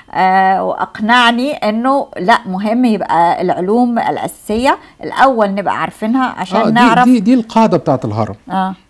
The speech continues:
Speaker 2: دي القاعدة المعرفية بتاعت الهرم العلمي والتكنولوجي بتاعنا.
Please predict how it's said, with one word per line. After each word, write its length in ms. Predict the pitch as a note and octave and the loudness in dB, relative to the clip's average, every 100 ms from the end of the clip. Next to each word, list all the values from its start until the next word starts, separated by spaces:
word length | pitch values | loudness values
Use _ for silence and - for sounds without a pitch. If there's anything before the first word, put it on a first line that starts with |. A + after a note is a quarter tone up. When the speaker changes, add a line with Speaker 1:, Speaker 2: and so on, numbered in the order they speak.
| B2+ | 0
Speaker 2:
دي 100 | E3 | 0
القاعدة 520 | D3 - G3 F3 F3 | 0 -2 0 0 -2
المعرفية 920 | - D3 C3+ E3 D#3+ B2+ - E3 D#3 | -2 -2 0 0 0 -2 -4 -4 -4
بتاعت 380 | B2 D3+ D3 - | -4 -6 -6 -6
الهرم 600 | B2+ A2 D#3+ F3 E3 D#3 _ - | -8 -4 -2 -2 -4 -10 _ -10
العلمي 400 | B2 B2 E3+ D#3 | -6 -4 -2 -2
والتكنولوجي 640 | A#2+ C3 - C#3+ C3+ A2 | -4 -8 -8 -6 -6 -6
بتاعنا. 260 | G#2 G#2 | -12 -16